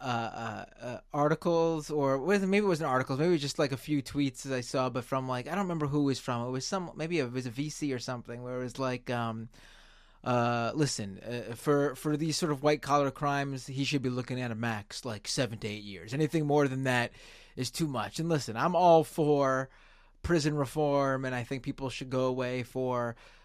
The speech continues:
uh, as little time as possible, and most people should not even be spending time in jail and prison to begin with. Uh,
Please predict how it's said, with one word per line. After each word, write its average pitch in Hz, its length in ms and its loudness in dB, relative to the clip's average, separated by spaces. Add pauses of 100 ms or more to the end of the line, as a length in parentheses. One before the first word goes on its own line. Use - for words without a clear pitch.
(100)
uh, 113 600 -2 (200)
as 117 300 -8
little 156 360 4
time 143 380 0
as 127 120 -6
possible, 131 840 -2
and 120 420 -4
most 135 400 -2
people 135 320 0
should 131 180 -4
not 131 140 0
even 127 160 -2
be 120 140 -6
spending 127 460 -4
time 135 380 -4
in 135 140 -6
jail 127 500 -2
and 120 200 -8
prison 123 540 -6 (320)
to 131 100 -4
begin 143 320 2
with. 127 340 -2 (340)
Uh, 151 320 8